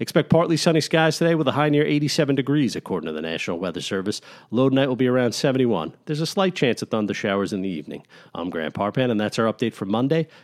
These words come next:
Check back for more news throughout the day. Once again, today's report was brought to you by Riverhead Buick G M C. Not just a better deal, a better dealership.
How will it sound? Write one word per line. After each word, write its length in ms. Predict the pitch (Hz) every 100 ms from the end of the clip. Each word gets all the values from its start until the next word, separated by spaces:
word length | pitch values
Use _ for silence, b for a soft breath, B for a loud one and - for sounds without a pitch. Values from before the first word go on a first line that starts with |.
| -
Check 200 | 151 -
back 180 | 156
for 80 | -
more 200 | 151 156
news 200 | 156 151
throughout 240 | 156 156 151
the 80 |
day. 280 | 139 85 - b b
Once 220 | - 87 90
again, 220 | 87 87
today's 320 | 87 90 85
report 260 | 90 143 151
was 100 | 131
brought 220 | 120 104
to 60 | 110
you 80 |
by 280 | 101 104 104 -
Riverhead 420 | 139 165 170 147
Buick 280 | 127 156 156
G 160 | 156
M 80 | 160
C. 340 | - 110 73 - B B
Not 180 | - 80
just 180 | - -
a 60 | 90
better 220 | 98 98
deal, 320 | 156 180 180 _ -
a 80 | 170
better 220 | 175 170
dealership. 460 | 160 120 87 101